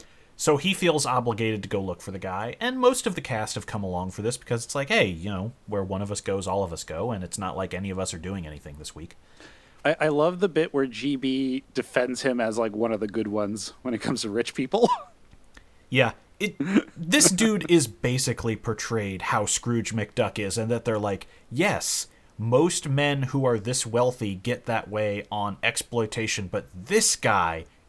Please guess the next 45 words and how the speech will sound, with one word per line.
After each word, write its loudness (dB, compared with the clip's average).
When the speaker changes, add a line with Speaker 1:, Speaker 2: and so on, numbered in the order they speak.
Speaker 1:
gives -2
back. -8
It's 2
always 4
they 4
Speaker 2:
Yeah. 4
Speaker 1:
give -2
back. -16
Speaker 2:
Yeah, 4
they 4
never 2
mention 0
how 2
he -2
made 0
his -6
money, -4
just 0
that, 2
uh, 0
he's -2
been 2
using 2
his 0
money 0
to -2
go 4
on 2
these -2
adventures, -2
and -8
somehow 0
that's -2
better 0
than -2
being 0
a, -2
a 0
nouveau -2
riche -4
who -2
just, -4
I -4
guess, -6
buys -2